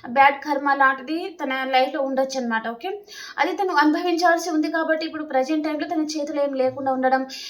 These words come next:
ఎంత పెయిన్ అనిపించినా, ఎంత బాధ అనిపించినా, వేరే వారు ఎంత మోసం చేసినా తను ఇంకా అన్ని, అన్ని భరించడం తప్ప బయటకు రాలేని పరిస్థితి, తన చుట్టూ దారులని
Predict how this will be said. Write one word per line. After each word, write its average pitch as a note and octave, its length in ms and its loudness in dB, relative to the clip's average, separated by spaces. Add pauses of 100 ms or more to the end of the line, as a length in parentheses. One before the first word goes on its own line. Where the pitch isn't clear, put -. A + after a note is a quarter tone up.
(160)
ఎంత D#4 320 -2
పెయిన్ E4 180 2
అనిపించినా, D4+ 460 0
ఎంత C#4 140 -4
బాధ C4 280 4
అనిపించినా, C4+ 520 -6
వేరే C4 320 -2
వారు C4 140 6
ఎంత C4 160 0
మోసం C4+ 380 -2
చేసినా C4 480 -4 (460)
తను G4 240 2
ఇంకా F4 260 0
అన్ని, E4+ 300 -2 (260)
అన్ని E4 260 2
భరించడం F4 540 0
తప్ప F4+ 180 0
బయటకు D#4+ 300 -2
రాలేని D#4 380 0
పరిస్థితి, E4+ 420 -2
తన E4 360 -2
చుట్టూ D#4+ 240 -8
దారులని D#4 600 4